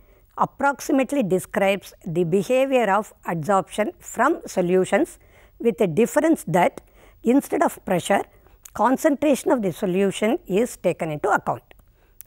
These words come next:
That is, X upon M is equal to K into C raised to the power one upon N, where C is the equilibrium concentration. That is, when the adsorption is complete.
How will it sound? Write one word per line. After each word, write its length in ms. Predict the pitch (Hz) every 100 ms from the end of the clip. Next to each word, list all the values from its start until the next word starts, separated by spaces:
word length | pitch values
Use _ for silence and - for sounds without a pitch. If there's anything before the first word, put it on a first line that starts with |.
| _ -
That 240 | 175 170
is, 280 | 190 330 - _ - - -
X 440 | 190 247 - - -
upon 420 | 190 190 175 156
M 200 | 190 185 - - _ -
is 220 | 196 214 -
equal 400 | 208 220 - 226
to 180 | - 226 -
K 340 | - 233 190 466 - - -
into 380 | 330 208 208 220
C 420 | - 269 285 311 -
raised 380 | 180 220 269 -
to 80 | 285
the 100 | 233
power 320 | 220 214 269 -
one 220 | 185 185
upon 300 | 175 208 302 -
N, 180 | 190 - _ _ _ _ -
where 260 | 208 214
C 500 | 196 - 269 285 381 -
is 220 | 214 214
the 100 | - 240 208
equilibrium 540 | 220 262 220 170 440
concentration. 760 | - 208 185 170 151 131 147 339 _ _ _
That 260 | 208 185 175
is, 180 | 185 -
when 220 | 190 294 - - -
the 120 | - 214
adsorption 640 | 180 175 202 262 - 226
is 160 | 294 -
complete. 680 | - 165 151 - 185 139